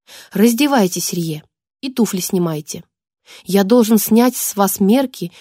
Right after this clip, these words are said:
и изучить эту обувь». Я неловко помялась с ноги на ногу, ощутив себя в кабинете врача. Вдобавок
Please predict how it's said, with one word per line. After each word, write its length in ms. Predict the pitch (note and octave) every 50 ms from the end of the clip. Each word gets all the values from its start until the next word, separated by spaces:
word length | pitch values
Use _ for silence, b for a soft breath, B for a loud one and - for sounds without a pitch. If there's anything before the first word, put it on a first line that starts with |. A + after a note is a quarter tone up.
| b b -
и 140 | A3+ G#3
изучить 480 | G3 F3+ F#3+ F#3 - - - A3+ G#3 -
эту 300 | - G#3+ A3 - B3 - -
обувь». 480 | D4+ D#4 B3+ F#3 D#3+ D3+ - - - _ _ _ _ _ _ _ _ _ _ _ _ _ _ _ _ _ _ _ _ _ _ _ _ _ _
Я 220 | - F3+ F3+ A#3+ C#4
неловко 480 | C#4 A#3+ G#3+ G#3+ A#3+ B3+ - - G#3+
помялась 540 | G3 - G3 G3 G#3 G#3 G#3 G3+ F#3+ F3+ -
с 80 | - -
ноги 260 | F#3 F3+ F3 E3 F3
на 200 | E3+ F#3 G#3 B3
ногу, 340 | B3+ A#3+ G3+ A3 G#3+ G#3+ b b b b b b b b
ощутив 440 | - F3 - - G#3+ F#3+ - C4 B3+
себя 280 | - - A#3 G#3+ A#3+ A#3
в 80 | -
кабинете 500 | - - G3+ F#3+ F#3 F#3+ F#3 F3+ - G3
врача. 500 | F3+ F#3+ F#3 F#3 - - - E3 D#3 D#3+ _ _ _ _ _ _ B B B B B -
Вдобавок 720 | F#3 F3 F#3+ F#3 F3+ F#3 G3 G#3 A3+ B3 B3+ - -